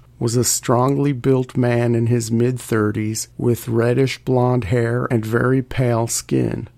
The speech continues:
The man was Simon Pereins, a portrait artist who originally hailed from Antwerp in the lowland country of Flanders, which was then part of the Spanish Netherlands,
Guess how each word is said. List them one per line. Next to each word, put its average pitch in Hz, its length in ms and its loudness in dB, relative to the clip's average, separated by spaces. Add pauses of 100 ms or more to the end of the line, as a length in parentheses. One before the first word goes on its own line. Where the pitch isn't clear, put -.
(240)
The 123 80 -2
man 127 400 2
was 127 180 0
Simon 127 540 2
Pereins, 123 920 0 (140)
a 123 60 -6
portrait 127 560 0
artist 120 540 0
who 131 100 0
originally 127 720 2
hailed 117 400 0
from 110 260 0
Antwerp 120 840 -2
in 120 160 0
the 113 100 0
lowland 113 640 2
country 120 480 -2
of 101 80 -2
Flanders, 123 840 -4 (200)
which - 240 -4
was 117 220 0
then 120 240 2
part 120 340 -2
of 113 180 -2
the 117 60 -2
Spanish 113 680 -2
Netherlands, 117 800 -2